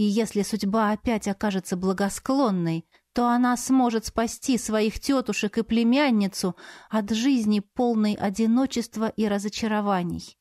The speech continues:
И помощников в этом деле уже сейчас можно записывать в длинный список ожидающих своей очереди.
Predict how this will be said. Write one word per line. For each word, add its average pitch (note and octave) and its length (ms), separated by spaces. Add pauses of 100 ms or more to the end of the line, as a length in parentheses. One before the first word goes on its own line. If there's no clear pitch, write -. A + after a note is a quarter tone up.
(400)
И A#3+ 100
помощников A#3 720
в A#3 80
этом B3+ 300
деле A3+ 320
уже A#3 300
сейчас B3 540
можно G3+ 360
записывать G3+ 640
в F#3 80
длинный C#4 580
список - 640
ожидающих F#3+ 640
своей F#3 380
очереди. D#3+ 640